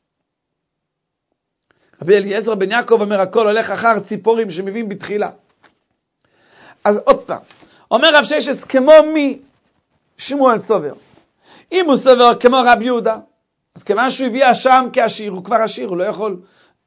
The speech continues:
להביא קורבן עני. ויקרא רב שמעון, דאמר חטאת קבעה.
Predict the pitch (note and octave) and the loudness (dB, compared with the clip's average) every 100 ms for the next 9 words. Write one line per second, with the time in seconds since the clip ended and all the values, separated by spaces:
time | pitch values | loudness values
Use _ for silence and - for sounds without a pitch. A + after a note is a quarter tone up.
0 | - G3 G3 F#3+ F#3 F3+ D#3+ D3+ C#3 _ | 0 4 4 2 -2 0 -2 -4 -16 _
1 | _ _ _ _ _ _ _ - D#3+ C4+ | _ _ _ _ _ _ _ -10 -2 -2
2 | C#4 D4+ C#4 - B3 D#4 D4 - _ _ | 0 0 -2 -4 -4 -2 -2 -6 _ _
3 | _ _ _ _ _ _ _ D#3+ A#3 A#3+ | _ _ _ _ _ _ _ 0 2 2
4 | G#3+ A3+ C#4 C#4 C4+ C4 B3+ G3+ A3+ A3 | 2 4 6 6 6 6 6 6 2 4
5 | B3+ C4+ - D#4+ C#4+ D4 | 4 4 2 0 0 -2